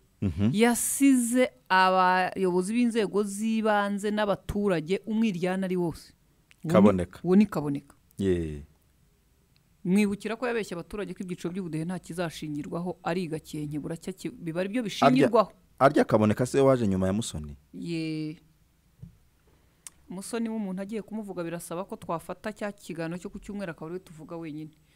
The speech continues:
Speaker 2: Kuko we yari icyamamare, yari isi, yari isanzure, yari ibidukikije.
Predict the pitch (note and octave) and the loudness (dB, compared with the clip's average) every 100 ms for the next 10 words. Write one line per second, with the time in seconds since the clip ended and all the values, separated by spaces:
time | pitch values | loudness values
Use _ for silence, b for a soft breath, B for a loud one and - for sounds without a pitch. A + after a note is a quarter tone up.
0 | _ - E3+ F#3 F3 F3 D#3+ - E3 D#3+ | _ -20 -12 -8 -8 -8 -12 -10 -8 -6
1 | D3+ C#3+ D3 D#3 F#3 F#3 F3 - F#3 F#3 | -6 -6 -6 -6 -4 -6 -8 -8 -8 -8
2 | E3+ F3+ F3+ F3+ E3 E3 D#3+ D#3+ b b | -10 -8 -6 -6 -8 -8 -8 -10 b b
3 | b F3+ G3+ G3 F3 F3+ D#3 - E3 - | b -2 0 0 -2 -6 -10 -12 -12 -12
4 | - | -16